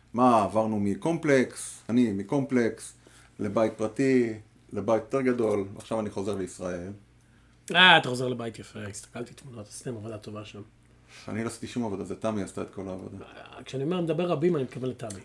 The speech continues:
Speaker 1: אבל אני אגיד לך מה, איזה הזדמנות, אה, עסקית צצה מתוך הסיפור הזה. יש, יש לנו הרבה חברים שחוזרים לארץ עכשיו. המון.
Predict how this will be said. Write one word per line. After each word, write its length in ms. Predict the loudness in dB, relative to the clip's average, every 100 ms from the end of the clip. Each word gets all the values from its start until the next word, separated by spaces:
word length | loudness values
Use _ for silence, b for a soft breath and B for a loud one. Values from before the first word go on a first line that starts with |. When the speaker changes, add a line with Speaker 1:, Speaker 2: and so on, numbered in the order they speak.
| 0
Speaker 1:
אבל 220 | 8 8
אני 140 | 10 8
אגיד 140 | 6
לך 180 | 4 4 4 4 2 2
מה, 300 | 4 4 4
איזה 200 | 2 0
הזדמנות, 480 | -2 -2 -2 -2 0
אה, 160 | 2 2
עסקית 460 | 0 -4 -4 -4 -4
צצה 260 | -4 -2
מתוך 280 | -4 -6 -10
הסיפור 380 | -10 -8 -6 -6
הזה. 120 | -8 -12 _ _ _ _ B B B B B B
יש, 120 | -12 -4 -2
יש 100 | 2
לנו 100 | 2
הרבה 200 | 2 0
חברים 320 | 0 -2 -2
שחוזרים 340 | -6 -6 -4
לארץ 340 | -4 -4 -8 -12
עכשיו. 220 | -16 -18 -18 _ -4
המון. 300 | 0 0